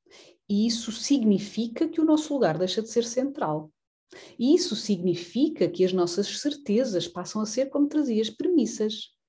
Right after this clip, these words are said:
E isso significa que, ah, permitimos-nos ser abalados pelo mundo. Ah, e isso, ah, quer dizer, num-, numa, numa cultura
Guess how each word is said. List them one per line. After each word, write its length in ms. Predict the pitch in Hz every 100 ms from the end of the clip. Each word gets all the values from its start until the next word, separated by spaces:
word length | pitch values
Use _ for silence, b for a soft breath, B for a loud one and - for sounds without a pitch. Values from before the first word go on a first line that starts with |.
| _ _ _ _ B B B -
E 200 | 233 302
isso 200 | 349 254
significa 920 | - 208 190 180 - 277 320 - 180
que, 580 | - - 220 247 302 302 B _ _
ah, 300 | 220 202 196 202 - _ _ _ _ _ _
permitimos-nos 1400 | - 330 320 254 - 233 254 294 311 339 381 349 - - - _ _ _
ser 340 | - - 240
abalados 880 | 233 214 269 294 170 160 151 147 - - - _ _ _ _ _ _ _ _
pelo 280 | 196 175 170
mundo. 600 | 165 156 143 139 139 - _ _ _ _ _ _ _ _ _ _ _ _ _ _ _ B B B B B _
Ah, 280 | 196 190 185 -
e 240 | 226 240
isso, 600 | 262 - 277 269 269 -
ah, 220 | - - 202
quer 180 | - 262
dizer, 200 | 226 202
num-, 180 | 226
numa, 320 | 233 247 269 233
numa 260 | 262 277
cultura 880 | 277 285 - 247 247 220 175 156 -